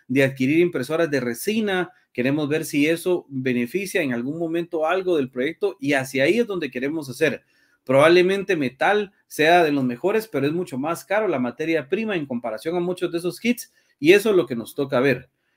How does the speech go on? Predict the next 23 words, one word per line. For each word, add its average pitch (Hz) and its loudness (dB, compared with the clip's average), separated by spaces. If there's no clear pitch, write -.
Y 160 0
por 147 4
aquí 139 2
es 240 4
donde 196 0
les 120 0
voy 170 2
ampliando 147 0
un 185 -2
poquito. 135 -6
Entonces, 175 2
la 139 2
red 180 0
ceseac 208 -2
está 139 -2
brindando 202 -2
la 170 2
oportunidad 135 -2
a 123 0
este 151 -2
tipo 185 -6
de 175 0
proyectos, 175 -4